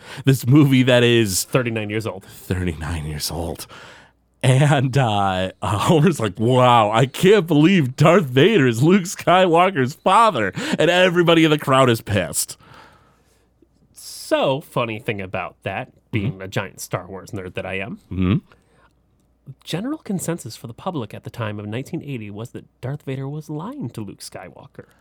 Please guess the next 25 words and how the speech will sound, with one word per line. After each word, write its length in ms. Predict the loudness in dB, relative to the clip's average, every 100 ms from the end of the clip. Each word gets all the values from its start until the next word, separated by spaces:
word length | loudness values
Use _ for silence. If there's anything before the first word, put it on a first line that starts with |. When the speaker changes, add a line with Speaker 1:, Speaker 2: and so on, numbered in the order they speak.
| _ _ _ -12
Speaker 2:
In 100 | -10
fact, 180 | 0 2
Speaker 1:
Really? 280 | 4 4 2
Speaker 2:
when 300 | 0 -2 -6
George 280 | -6 -6 -6
Lucas 280 | -8 -6
wrote 120 | -8 -10
the 60 |
script 340 | -12 -12 -14 -8
for 200 | -6 -4
Return 240 | -4 -6
of 60 | -6
the 60 | -6
Jedi, 400 | -6 -8 -10 -16 _ _ _ _
he 180 | _ -10
had 460 | -10 -12 -8 -8 -8
to 60 | -12
have 180 | -10
Yoda 540 | -10 -6 -4 -4 -6 -10 _ -14
tell 220 | -6 -4
him 180 | -4 -6
that 100 | -6
it 80 | -8
was 180 | -12 -16
true 480 | -14 -6 -4 -4 -6